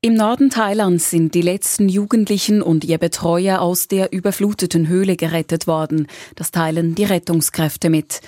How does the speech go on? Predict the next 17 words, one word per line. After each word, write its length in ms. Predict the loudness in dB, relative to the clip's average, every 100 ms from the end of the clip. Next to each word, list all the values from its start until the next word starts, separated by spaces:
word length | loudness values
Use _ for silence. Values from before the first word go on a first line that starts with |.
| -20 -14 -2
Neben 260 | 0 2 2
den 140 | 2
noch 200 | 0 -2
Eingeschlossenen 960 | -4 0 0 2 0 0 2 4 4
mussten 380 | 2 0 -2 0
auch 320 | 0 0 -2
vier 260 | -2 0 0
Retter 380 | 0 0 0 0
aus 220 | 0 -2
der 120 | 0
Höhle 260 | 2 2 0
geholt 400 | 0 0 0 0
werden, 300 | 0 2 -2 -4 -18 -4
darunter 600 | 0 2 0 0 -2 -2
ein 240 | -2 -2 -2
australischer 680 | -4 -4 -2 -2 0 2
Mediziner, 680 | 2 0 -2 -2 0 0